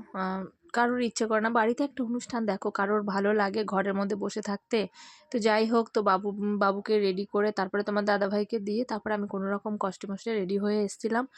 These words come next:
আর শাড়িটা আমি কিছুতেই একা পরতে পারছিলাম না, আমার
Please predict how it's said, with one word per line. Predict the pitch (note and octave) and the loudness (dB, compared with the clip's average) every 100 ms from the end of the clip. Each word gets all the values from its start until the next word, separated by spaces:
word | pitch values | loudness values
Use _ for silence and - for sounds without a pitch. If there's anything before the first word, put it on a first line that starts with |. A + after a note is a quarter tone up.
| - - | -20 -6
আর | A3 | -2
শাড়িটা | G#3+ G#3+ G#3 A#3 A#3+ | 0 2 2 4 2
আমি | B3 | 0
কিছুতেই | A3+ G3+ A#3 A3 G#3 G3 A3 | -2 -2 -4 2 4 6 4
একা | G3+ G#3 | 2 0
পরতে | G#3 G3+ - G#3 | -2 -4 -4 -2
পারছিলাম | G3+ - - G#3 G#3 | -2 -2 -2 0 2
না, | G#3+ A3 B3+ - - - | 2 0 -2 -8 -20 -6
আমার | G3+ G3+ | -2 0